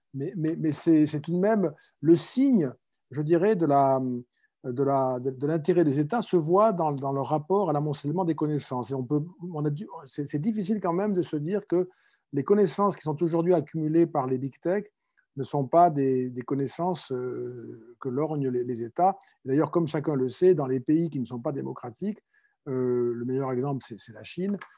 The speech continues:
c'est impossible que l'État n'ait pas l'information que possèdent les, les entreprises, euh, privées, euh, qui, euh, qui font, euh, qui font de la, qui sont sur le, enfin, qui font le web et, et qui, qui, et qui numérisent la, la vie des, des, des Chinois.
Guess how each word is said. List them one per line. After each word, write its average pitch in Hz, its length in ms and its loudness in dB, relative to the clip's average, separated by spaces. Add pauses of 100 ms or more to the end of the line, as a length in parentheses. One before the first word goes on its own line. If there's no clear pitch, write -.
(160)
c'est 131 200 -8
impossible 147 580 -2
que 131 100 -6
l'État 120 280 -2
n'ait 131 100 0
pas 135 120 -6
l'information 127 680 -8
que 131 100 -10
possèdent 127 480 -6
les, 113 300 -10 (500)
les 123 140 -10
entreprises, 135 640 -4
euh, 113 280 -6 (400)
privées, 147 640 2
euh, 110 260 -12
qui, 113 320 -14
euh, - 60 -16 (160)
qui - 120 -20
font, 143 340 -8
euh, 117 60 -14 (520)
qui 117 100 -20
font 143 280 -8
de 127 100 -2
la, 113 240 -8 (300)
qui 123 100 -16
sont 151 180 -10
sur 131 200 -10
le, 117 260 -10
enfin, 113 180 -18
qui - 140 -20
font 131 140 -12
le 120 100 -8
web 127 300 -6
et, 120 300 -8
et 120 40 -16
qui, 123 320 -14
qui, 139 240 -18
et 123 40 -16
qui - 100 -12
numérisent 135 360 -4
la, 127 300 -6
la 120 100 -10
vie 139 140 -10
des, 139 160 -6
des, 135 140 -12
des 131 160 -10
Chinois. 123 400 -10